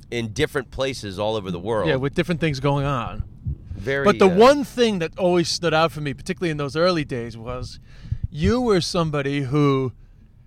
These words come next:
Speaker 2: nearly exploded in the United States and then became, like, a massive celebrity in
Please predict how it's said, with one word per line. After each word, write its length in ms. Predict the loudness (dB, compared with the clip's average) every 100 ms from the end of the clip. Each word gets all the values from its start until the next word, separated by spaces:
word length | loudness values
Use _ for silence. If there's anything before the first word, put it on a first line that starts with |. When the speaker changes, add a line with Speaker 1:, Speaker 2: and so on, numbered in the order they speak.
| -20 -20 -20 -6
Speaker 2:
nearly 560 | 2 4 6 6 8 6
exploded 760 | 4 -2 -2 4 4 4 2
in 120 | -2 -2
the 80 |
United 380 | 0 2 0 -2
States 540 | -6 -10 -10 -12 -16 -20 -20 -18 -4
and 160 | 2 6
then 320 | 6 6 0 -6 -2
became, 560 | -2 -2 0 2 2
like, 240 | 2 0 -2
a 100 | -6
massive 500 | 0 2 2 0 -4
celebrity 720 | -2 0 0 0 0 -2 -4
in 380 | -8 -8 -8 -14